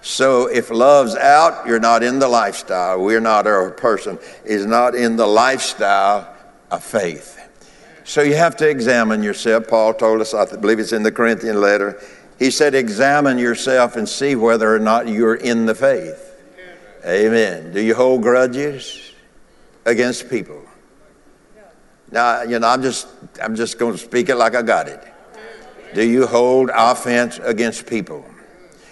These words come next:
Do you criticize people? Do you, are you unkind to people? That is not the divine nature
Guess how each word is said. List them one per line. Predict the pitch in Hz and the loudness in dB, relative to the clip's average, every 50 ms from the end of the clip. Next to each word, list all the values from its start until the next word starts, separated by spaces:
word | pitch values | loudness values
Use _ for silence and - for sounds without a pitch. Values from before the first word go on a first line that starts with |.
| - - _ _ - - | -20 -20 _ _ -20 -8
Do | 78 107 123 | -4 -2 0
you | 127 123 131 135 131 | 2 2 2 2 2
criticize | - - - 143 139 123 113 104 - - 107 95 90 80 80 78 76 - | 0 0 0 2 2 2 0 -2 -2 0 0 0 0 0 -2 -6 -8 -12
people? | - - 98 87 78 - - 64 64 - - - - - - - - - _ - - - - - - - _ _ - 76 | -12 -10 -10 -10 -10 -12 -16 -20 -20 -20 -20 -20 -20 -20 -20 -20 -20 -20 _ -20 -20 -20 -20 -20 -20 -20 _ _ -10 -2
Do | 82 113 123 | 0 2 2
you, | 127 123 123 131 135 135 135 131 - | 4 4 4 4 4 2 2 2 2
are | 120 117 120 120 | 4 4 4 4
you | 117 117 127 139 123 | 2 0 0 0 0
unkind | 131 127 123 123 117 110 - - 135 127 120 104 101 92 90 85 78 87 87 - - | 0 0 0 0 -2 -4 -4 -2 -2 0 2 2 0 0 -2 -6 -10 -12 -12 -12 -12
to | - - | -12 -12
people? | 85 - 107 95 85 - 78 71 67 67 - - - - _ _ _ _ _ _ _ _ _ _ _ _ _ _ _ _ _ _ _ _ _ - - - - - - 78 80 | -10 -8 -8 -8 -8 -10 -14 -20 -20 -20 -20 -20 -20 -20 _ _ _ _ _ _ _ _ _ _ _ _ _ _ _ _ _ _ _ _ _ -20 -20 -20 -18 -16 -16 -8 -2
That | 90 113 120 123 127 123 | 2 2 4 4 2 0
is | - 123 117 104 90 87 | -2 -4 -4 -2 -2 -2
not | 98 107 110 117 127 131 127 123 117 113 - - 98 | -2 0 0 2 2 2 2 2 0 -4 -8 -8 -6
the | 95 101 | -6 -4
divine | 92 90 101 92 87 98 110 110 113 113 107 104 104 104 - 107 101 98 101 | -2 -2 -4 -2 0 0 2 2 2 2 0 0 -2 -6 -8 -8 -8 -6 -4
nature | 107 110 117 107 - - 98 95 90 87 82 - - | -2 -2 -2 -2 -4 -6 -8 -6 -6 -6 -8 -10 -14